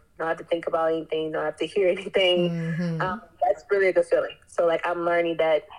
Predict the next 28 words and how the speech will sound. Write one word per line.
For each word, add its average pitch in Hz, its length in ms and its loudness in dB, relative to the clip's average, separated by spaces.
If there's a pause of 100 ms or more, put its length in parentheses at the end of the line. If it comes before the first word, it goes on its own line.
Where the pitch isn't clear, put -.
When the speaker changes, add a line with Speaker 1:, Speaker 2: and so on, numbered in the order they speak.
Speaker 1:
having 180 300 -2
those 170 180 2
breaks 160 320 -2
is, 165 220 -8
like, 143 280 0
really 156 200 0
healthy. 147 440 -4 (160)
And 170 140 -2
it's 156 140 0
like, - 260 -2
you 175 100 -6
need 156 300 -6
it. - 220 -6
You 180 160 -8
do 165 180 -4
need 147 220 -4
it. - 200 -4 (100)
And 165 100 -2
I'm, 156 160 -2
like, 143 260 0
telling 170 240 0
myself, 143 400 -2
"It's - 280 0
okay. 220 360 2
Like, 165 180 0
you 180 120 -2
need 143 280 -6
this." 190 280 2